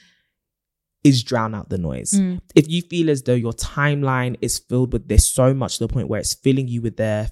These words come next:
Speaker 1: feeling that I need to conform to this and you feel pressured, turn off your phone. Don't forget the fact that you are consuming content by choice,
Speaker 2: Right.
Speaker 1: right? You are in control of this.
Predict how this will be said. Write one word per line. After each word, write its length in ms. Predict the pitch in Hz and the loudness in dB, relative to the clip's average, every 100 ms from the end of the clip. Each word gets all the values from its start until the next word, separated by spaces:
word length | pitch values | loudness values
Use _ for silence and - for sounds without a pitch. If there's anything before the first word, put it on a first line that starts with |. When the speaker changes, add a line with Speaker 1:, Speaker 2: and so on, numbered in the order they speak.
| - | 0
Speaker 1:
feeling 240 | 135 123 | 2 2
that 140 | 120 101 | 0 -6
I 80 | 123 | -8
need 320 | 120 135 139 | -4 -4 -4
to 120 | - 120 | -4 -8
conform 440 | 107 101 107 98 | -10 -10 -10 -10
to 100 | - | -8
this 200 | 101 - | -6 -4
and 120 | 113 | -4
you 80 | 113 | -6
feel 300 | - 143 147 | 2 8 8
pressured, 680 | - - 113 113 147 170 196 - - _ | 6 0 -4 -2 4 4 2 -4 -20 _
turn 300 | - 143 135 | 0 4 4
off 140 | 120 - | 2 -6
your 80 | |
phone. 420 | 113 - 107 101 - | -8 -4 -2 -2 0
Don't 220 | 143 170 196 | 6 6 6
forget 540 | - 147 135 147 - | -2 -6 -2 -4 -2
the 60 | 117 | -6
fact 320 | - 131 - | -2 -4 -4
that 100 | 107 | -6
you 240 | 131 127 | 0 0
are 60 | 120 | 0
consuming 640 | - 117 - - 151 135 | -2 -6 -2 2 4 2
content 400 | - 127 120 101 | -2 -6 -6 -10
by 140 | - 95 | -8 -8
choice, 500 | - - - - - _ - | -8 -10 -10 -14 -16 _ -6
Speaker 2:
Right. 120 | 165 | 4
Speaker 1:
right? 320 | 107 120 131 - - - | 4 6 2 -4 -16 2
You 280 | 139 156 | 10 12
are 80 | 135 | 12
in 120 | - 120 | 6 -4
control 520 | 113 107 - 101 87 | -6 -4 0 0 0
of 100 | - | -4
this. 260 | 64 - | -6 -6